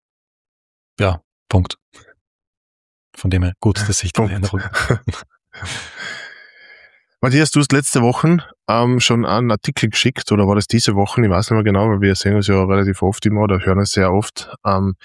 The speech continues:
Speaker 2: es gibt eine neue Studie zum Thema Altersarmut und mehr als die Hälfte der Österreicher hat Angst davor. Oh Wunder, ähm,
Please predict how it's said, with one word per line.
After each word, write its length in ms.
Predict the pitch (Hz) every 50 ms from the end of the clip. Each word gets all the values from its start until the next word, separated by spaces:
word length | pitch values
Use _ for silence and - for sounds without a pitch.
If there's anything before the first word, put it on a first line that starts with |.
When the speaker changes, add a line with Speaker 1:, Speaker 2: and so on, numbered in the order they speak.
| - - -
Speaker 2:
es 120 | 113 110
gibt 160 | - 131 123
eine 100 | 131 117
neue 240 | 113 110 117 120 113
Studie 380 | 104 - - 131 143 143 131 110
zum 160 | - - 104
Thema 220 | 101 104 107 - -
Altersarmut 800 | - 113 131 - - 110 - - - - 95 101 113 120 113 -
und 180 | 104 104 107 -
mehr 220 | 107 104 107 123
als 140 | 120 117 -
die 120 | - -
Hälfte 340 | 92 92 104 123 123 - -
der 140 | 98 98 -
Österreicher 440 | - 107 104 - - 92 95 92 92
hat 160 | 98 98 - - _ _
Angst 500 | - 95 113 143 151 139 - - - -
davor. 400 | 98 - - - 95 82 73 - _ _ _ _ _ _ _ _ _ _ -
Oh 180 | - 131 123 104
Wunder, 520 | 113 120 131 139 135 143 156 165 165 147 _ _ _ _ _ _ -
ähm, 400 | 110 110 110 110 113 113 107